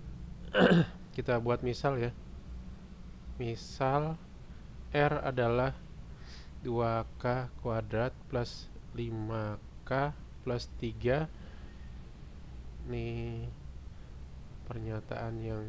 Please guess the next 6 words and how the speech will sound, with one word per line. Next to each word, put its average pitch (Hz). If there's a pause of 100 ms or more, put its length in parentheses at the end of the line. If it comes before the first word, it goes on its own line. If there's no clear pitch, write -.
(240)
satu 110
lagi 107
buat 113
kasus 113
ketiga 123
ya. 104